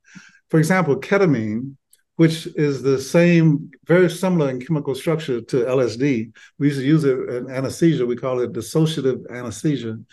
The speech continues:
because it would make you, you could be like this, but asleep.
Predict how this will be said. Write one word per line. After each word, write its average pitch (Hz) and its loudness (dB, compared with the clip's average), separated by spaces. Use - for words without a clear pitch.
because 135 0
it 135 2
would 127 0
make 143 0
you, 127 -2
you 151 0
could 151 0
be 143 4
like 131 4
this, 165 2
but 120 -4
asleep. - 2